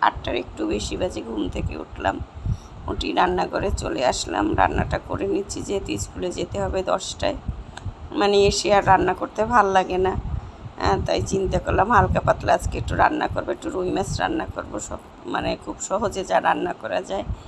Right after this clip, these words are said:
হ্যাঁ, ছেলে তো একবার খায়, এই জন্য পাঁচ পিসই রান্না করে। ও রাতে খায় না, মানে একবার হয় দুপুরে, না হয় রাতে, যে কোনো একবার খাবে, মাসে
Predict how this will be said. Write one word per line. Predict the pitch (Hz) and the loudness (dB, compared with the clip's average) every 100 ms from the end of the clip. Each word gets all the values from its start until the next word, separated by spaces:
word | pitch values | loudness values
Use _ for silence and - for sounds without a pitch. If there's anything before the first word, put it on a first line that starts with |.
| - - - - | -10 -10 -10 -4
হ্যাঁ, | - 214 | 0 0
ছেলে | - 208 208 | 2 0 2
তো | 202 202 208 | 2 2 4
একবার | 196 196 - 202 | 4 2 2 2
খায়, | - 262 269 | 4 2 4
এই | 202 | 4
জন্য | 196 - - | 2 0 4
পাঁচ | 85 175 - | 6 6 2
পিসই | 185 - - | -6 -4 -2
রান্না | 185 - - | 0 0 -4
করে। | 190 196 | -6 -6
ও | |
রাতে | 202 185 - 95 | 2 2 2 -8
খায় | 185 98 - | 2 2 2
না, | 87 | 0
মানে | 185 92 95 | 0 0 0
একবার | 95 - - - - - - - - - - - 220 | 0 0 0 0 -2 -14 -16 -16 -16 -14 -8 0 4
হয় | 220 233 | 8 6
দুপুরে, | 254 - - 240 269 | 4 -2 0 4 4
না | 269 220 | 6 6
হয় | 208 196 | 6 8
রাতে, | 190 175 - 170 | 8 8 2 -4
যে | 185 | -4
কোনো | 190 196 190 | -4 -2 0
একবার | 220 - - - | -2 0 0 0
খাবে, | 190 170 | -4 -4
মাসে | 170 - - - | 0 -2 -2 -8